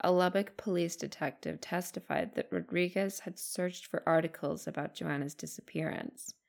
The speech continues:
at the same time he was searching for news about Summer's murder. Rodriguez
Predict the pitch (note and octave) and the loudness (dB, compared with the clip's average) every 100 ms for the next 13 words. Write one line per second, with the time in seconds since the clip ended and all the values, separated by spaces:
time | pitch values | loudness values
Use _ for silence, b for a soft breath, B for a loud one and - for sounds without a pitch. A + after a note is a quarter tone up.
0 | b b F3 D#3+ - - F#3 F#3 F3+ - | b b 0 0 -2 -4 0 0 0 0
1 | F3 D3+ E3 E3 D#3 D3+ D#3 D3+ - D#3 | 0 0 -2 -2 -4 -2 -2 -2 -4 -6
2 | E3 D3+ D3+ E3 D#3+ D#3+ - - - - | -4 -2 0 0 0 -2 -2 -2 -4 -4
3 | D3 C#3 C3+ D#3 D3+ D#3+ - - - _ | -2 -2 -6 -4 -2 -2 -4 -6 -10 _
4 | _ _ _ G#3+ F3+ G3+ G#3 A3+ | _ _ _ 0 4 6 6 2